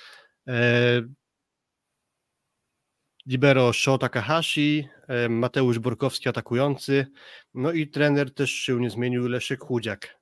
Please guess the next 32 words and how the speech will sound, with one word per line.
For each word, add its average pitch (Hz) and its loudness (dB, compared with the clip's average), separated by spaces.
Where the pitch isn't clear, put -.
Mm, 117 -4
dlaczego 160 0
powiedziałem 135 2
o 147 2
tym, 143 -2
że 139 0
trochę 135 -2
więcej 139 0
trzeba 139 0
powiedzieć 131 -2
o 139 2
Rafale 135 0
Sobańskim? 120 -2
On 143 0
jeszcze 147 -2
grywał 139 2
w - -10
poprzednim 127 -8
sezonie 127 -2
jako 127 -2
przyjmujący, 131 -2
a 120 -4
już 131 2
głównie 143 2
na 143 2
tę 131 0
fazę 135 0
play-off, 143 2
trochę 135 -4
przed 123 -8
jej 131 0
rozpoczęciem, 139 -2